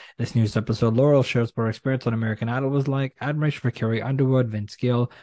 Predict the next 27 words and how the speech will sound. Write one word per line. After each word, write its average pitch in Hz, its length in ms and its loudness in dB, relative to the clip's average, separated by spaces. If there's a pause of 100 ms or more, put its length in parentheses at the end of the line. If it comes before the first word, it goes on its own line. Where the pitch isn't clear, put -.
(140)
behind 165 220 2
the 190 40 2
creation 156 380 0
of 120 140 -2
singles 127 500 0
Old 120 220 -2
House, 113 340 -4
Mama 107 240 -4
Prayed, 120 460 0 (240)
a 127 80 -6
thought 170 240 2
she 170 100 0
can 127 220 2
never 151 240 2
seem 139 300 -4
to 120 100 -2
escape, 127 460 -2
what 147 180 -2
she 170 100 0
thinks 160 260 -2
about 131 200 -2
the 127 100 -8
ever-growing 123 460 -2
music 135 320 -2
industry, 127 680 -2
and 123 260 -2
more. 110 360 -2